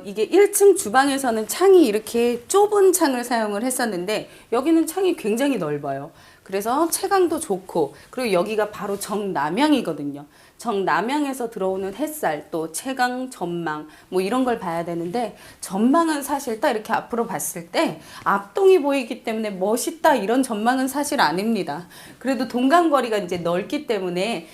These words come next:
해가 또 요 사이로 잘 들어온다는 그런 장점이 있을 것 같고요. 그리고 이제 이쪽으로는 트여 있네요. 여기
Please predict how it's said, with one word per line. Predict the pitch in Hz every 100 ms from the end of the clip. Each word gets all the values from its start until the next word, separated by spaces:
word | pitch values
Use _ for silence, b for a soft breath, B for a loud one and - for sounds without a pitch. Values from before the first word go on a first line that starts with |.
| B
해가 | 339 349 330 320
또 | 226
요 | 185
사이로 | 185 269 247 233 226
잘 | - 202 214
들어온다는 | 214 208 214 208 202 196
그런 | 185 175 175
장점이 | 185 196 190 277 262 160
있을 | - 220
것 | 214 180
같고요. | 147 180 277 294 B B B _
그리고 | 208 196
이제 | 185
이쪽으로는 | 185 233 233 359 320 294 269
트여 | - 349 311
있네요. | 185 170 147 - -
여기 | 214 180 233